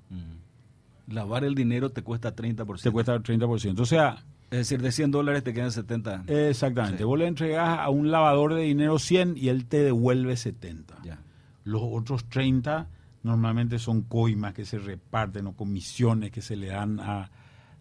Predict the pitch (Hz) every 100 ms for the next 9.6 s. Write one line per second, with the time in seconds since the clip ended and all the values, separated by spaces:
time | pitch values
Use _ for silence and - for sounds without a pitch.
0 | - 107 92 85 95 - 104 110 92 -
1 | 123 123 127 117 101 98 104 131 120 120
2 | 117 117 95 98 113 - - 113 101 -
3 | - 98 - 107 95 - 98 98 92 92
4 | - - - - - - - - - -
5 | - - - - 226 190 180 175 131 156
6 | 143 135 135 147 139 120 110 120 117 143
7 | 147 135 127 139 143 131 131 135 131 135
8 | 104 104 117 107 101 95 156 202 208 143
9 | 175 - 156 123 117